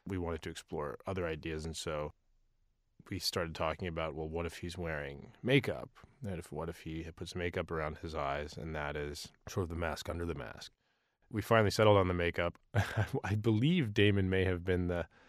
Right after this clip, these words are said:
the strongest opponent to makeup around the eyes. But we finally convinced him to do it, and I think that I'm really, really happy that we did because I think that it, it speaks to the character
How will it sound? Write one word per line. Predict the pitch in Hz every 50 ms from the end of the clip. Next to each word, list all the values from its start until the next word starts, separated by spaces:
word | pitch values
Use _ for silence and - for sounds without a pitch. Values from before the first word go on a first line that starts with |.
| - - - _ _ _ _ _
the | - 101
strongest | - - - 104 92 90 92 90 87 -
opponent | 90 - - 92 90 87 85 80 82
to | - 90
makeup | 85 78 78 - 82 - 85
around | 82 80 78 76 76
the | 78 78
eyes. | 78 78 78 73 71 - - - - - _ _ _ _ _ _ _ _ _ _
But | - 98 90 87 - -
we | - 101
finally | - - 110 110 113 110 104
convinced | - 101 101 101 95 - -
him | 95
to | 87 82
do | 82 95 104 104 98
it, | 90 87 85 - -
and | 90 90
I | 90 87
think | - 110 113 104 95
that | 95 92 90 - - -
I'm | 87 85 85
really, | 90 104 107 104 101 101
really | 95 95 98 92 90
happy | 85 92 98 98 95 - - 92 90 85 82 80 - _ _ _ _
that | - 101
we | 95 98
did | 95 104 135 143 135 120 101
because | 92 101 - - 101 101 95 95 - -
I | 107 95
think | - - 117 110 101
that | 107 101 98
it, | 92 - _ -
it | 104 107
speaks | - - - - 131 127 110 - -
to | - 107
the | 98 92
character | - - 98 95 95 98 95 - - - 92 87 85 85 82 90